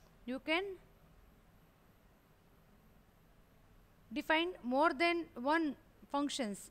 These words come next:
in one program. આ તમે લોકો already લખેલું હશે,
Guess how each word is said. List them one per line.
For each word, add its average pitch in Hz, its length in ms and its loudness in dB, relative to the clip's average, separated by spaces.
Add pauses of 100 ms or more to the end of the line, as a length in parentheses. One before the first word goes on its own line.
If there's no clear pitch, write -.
in 302 160 -4 (400)
one 254 200 0
program. 190 400 -10 (2000)
આ 269 40 6 (240)
તમે 285 220 -2
લોકો 277 180 -2
already 277 320 -2
લખેલું 233 380 -2
હશે, 294 200 -6